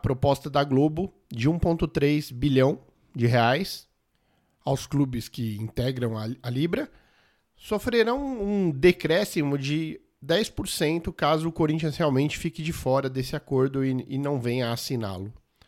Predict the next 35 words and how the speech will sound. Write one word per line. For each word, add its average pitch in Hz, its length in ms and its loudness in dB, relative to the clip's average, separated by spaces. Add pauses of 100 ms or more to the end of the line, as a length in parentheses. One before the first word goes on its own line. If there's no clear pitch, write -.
(300)
Bom, 147 480 2
é, 120 420 -2
isso 165 280 -8
traz 175 300 0
uma 170 140 0
situação 165 360 -4
sui 185 220 -2
generis, 127 580 -2 (540)
porque 143 260 0
num 170 100 2
primeiro 175 380 4
momento, 147 640 -2 (640)
embora 147 360 6
o 175 40 8
bolo 156 360 6
total 156 420 2
diminua 156 920 0 (1080)
com 123 240 -6
a 117 140 -2
diminuição 123 480 -2
desses 120 240 -8
dez 123 240 -2
por 113 160 -10
cento 135 320 -6
da 113 80 -4
proposta 117 560 -2
de 107 100 -8
um 113 80 -4
ponto 110 300 -6
três 104 260 -6
bi, 135 420 -4 (920)
é, 143 80 -8
para 226 260 0
os - 140 -4
clubes, 196 720 -2